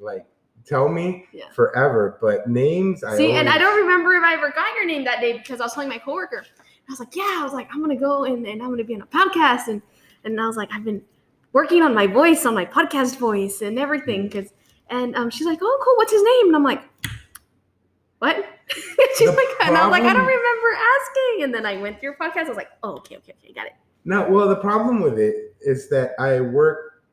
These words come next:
Speaker 1: so the podcast, when I started, I was doing it as Caius, which Caius is my wrestling gimmick
Speaker 2: Yeah.
Speaker 1: name. Uh, I thought it would be a little bit easier to separate it from my own personal life.
Speaker 2: Yeah.
Speaker 1: But then everyone that was on the podcast knows me as Mario. So
Speaker 2: Yeah.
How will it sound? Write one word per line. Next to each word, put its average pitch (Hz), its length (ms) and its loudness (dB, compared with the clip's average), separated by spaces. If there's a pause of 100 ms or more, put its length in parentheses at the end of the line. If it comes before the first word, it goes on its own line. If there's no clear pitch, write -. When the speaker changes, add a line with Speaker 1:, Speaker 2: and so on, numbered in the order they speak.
(140)
Speaker 1:
so 156 260 0
the 160 120 -2
podcast, 185 640 -4
when 127 100 -4
I 110 40 -4
started, 117 540 -4 (120)
I 104 640 -4 (180)
was 117 260 -6
doing 131 320 0
it 120 140 -4
as 90 400 -6
Caius, - 560 -8 (140)
which 104 240 -12
Caius 104 440 -6
is 101 200 -10
my 113 180 -6
wrestling 123 500 0
gimmick 98 260 -4
Speaker 2:
Yeah. 180 160 -2
Speaker 1:
name. 78 100 -18 (540)
Uh, 117 340 2
I 123 180 2
thought 139 280 2
it 139 40 6
would 127 140 4
be 123 100 0
a 120 60 4
little 113 160 2
bit 110 120 -2
easier 107 520 -4
to 92 300 -8
separate 101 500 -6
it - 160 -6
from 98 160 -8
my 92 200 -12 (160)
own 98 220 -4
personal 117 540 0
life. 98 380 -4
Speaker 2:
Yeah. 190 160 0 (420)
Speaker 1:
But 139 260 2
then 139 680 4
everyone 139 380 4
that 127 100 4
was 113 140 2
on 107 100 0
the 101 80 -6
podcast 110 500 -4
knows 95 280 -4
me 98 200 -4
as 98 200 -6
Mario. 139 440 0
So 127 220 -2
Speaker 2:
Yeah. 113 240 2